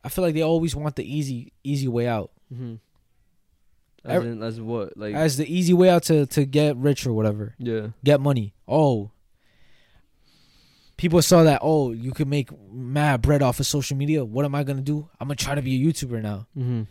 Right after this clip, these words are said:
Speaker 1: So they try to do YouTube, but when they don't see the success 'cause they don't, they don't see how easy, they, they think it's easy as fuck,
Speaker 2: Yeah.
Speaker 1: then they give up. And then, you know what I'm saying, bro? Like,
Speaker 2: Mm-hmm.
Speaker 1: like,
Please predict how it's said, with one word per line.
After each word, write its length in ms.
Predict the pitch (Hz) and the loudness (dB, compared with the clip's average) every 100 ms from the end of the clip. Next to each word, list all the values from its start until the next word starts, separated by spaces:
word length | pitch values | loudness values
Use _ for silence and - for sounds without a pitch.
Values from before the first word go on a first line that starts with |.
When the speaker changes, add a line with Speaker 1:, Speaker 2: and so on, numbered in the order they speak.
| _ _ _ _ | _ _ _ _
Speaker 1:
So 140 | 131 | -2
they 120 | 131 | -2
try 200 | - 151 | 0 -2
to 40 | 139 | 2
do 120 | 147 | 0
YouTube, 280 | 160 151 139 | 0 -2 -4
but 140 | 127 | -4
when 160 | 123 123 | -2 -2
they 80 | |
don't 160 | 131 139 | -2 -2
see 140 | 151 | -2
the 60 | 135 | -4
success 440 | - 120 147 147 | -4 -4 -2 -2
'cause 140 | - 123 | -4 -2
they 80 | 131 | -2
don't, 180 | 120 | -2
they 80 | 127 | 0
don't 140 | 139 135 | 0 4
see 120 | 147 | 4
how 180 | 139 131 | 6 6
easy, 300 | 185 156 - | 4 2 2
they, 280 | 139 123 | 2 2
they 160 | 120 127 | 2 0
think 200 | 170 170 | 2 2
it's 160 | 143 156 | 2 2
easy 260 | 160 139 | 2 2
as 120 | 127 | 0
fuck, 320 | - 160 190 - | 0 0 0 -4
Speaker 2:
Yeah. 240 | 110 - 92 - - | -10 -10 -10 -16 -10
Speaker 1:
then 160 | 139 | -6
they 120 | 147 135 | -4 0
give 180 | 139 | 0
up. 220 | 127 107 _ _ _ _ _ _ _ _ _ _ - | 2 0 _ _ _ _ _ _ _ _ _ _ -8
And 120 | 135 | -4
then, 340 | 131 127 127 - | -4 -6 -10 -14
you 120 | 139 | -2
know 80 | 185 | 2
what 80 | 208 | 4
I'm 80 | 196 | 2
saying, 320 | - 214 202 | 2 2 4
bro? 120 | 196 | 6
Like, 320 | 180 156 123 | 8 8 6
Speaker 2:
Mm-hmm. 180 | 110 110 - - - _ _ - | 2 -6 -14 -20 -20 _ _ -10
Speaker 1:
like, 320 | 120 117 | -6 -6